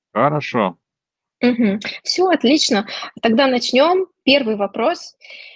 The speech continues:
Speaker 2: Илья, расскажи, пожалуйста, есть ли специфика сео для информационных сайтов?
Speaker 1: А, да,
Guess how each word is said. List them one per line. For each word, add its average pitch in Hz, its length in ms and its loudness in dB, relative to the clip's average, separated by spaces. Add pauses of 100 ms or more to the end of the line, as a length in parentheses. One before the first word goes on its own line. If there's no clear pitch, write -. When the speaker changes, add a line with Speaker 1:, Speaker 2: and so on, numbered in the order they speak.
(120)
Speaker 2:
Илья, 247 300 2
расскажи, 226 480 -4
пожалуйста, 208 560 -4
есть 196 460 -4
ли 240 100 -4
специфика - 720 -8
сео 277 400 -2
для 185 340 -4
информационных 208 760 -4
сайтов? 196 400 -2 (1400)
Speaker 1:
А, 92 300 0 (320)
да, 110 460 0